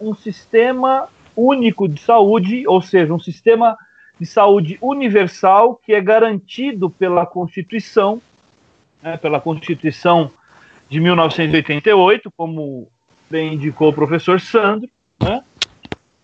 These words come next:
e que, portanto, enquanto sistema único, sistema universal de saúde, ele é, a Constituição, ele é garantido a todo cidadão brasileiro,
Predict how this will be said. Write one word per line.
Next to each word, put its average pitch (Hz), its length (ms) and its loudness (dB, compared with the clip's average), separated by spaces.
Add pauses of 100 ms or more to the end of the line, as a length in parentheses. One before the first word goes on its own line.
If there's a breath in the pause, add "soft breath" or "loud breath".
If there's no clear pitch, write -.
(140)
e 220 80 -6
que, - 140 -4
portanto, 277 760 2
enquanto 233 920 -2
sistema 202 640 2
único, 220 520 -4 (140)
sistema 226 400 -4
universal 220 800 0
de 185 120 -8
saúde, 165 680 -4 (760 soft breath)
ele 226 300 2
é, 247 100 6
a 226 140 -2 (200)
Constituição, 262 720 -4
ele 294 120 2
é 277 60 4
garantido 254 640 -2
a 220 120 4
todo 269 580 0
cidadão 220 840 -2 (680)
brasileiro, 175 640 -2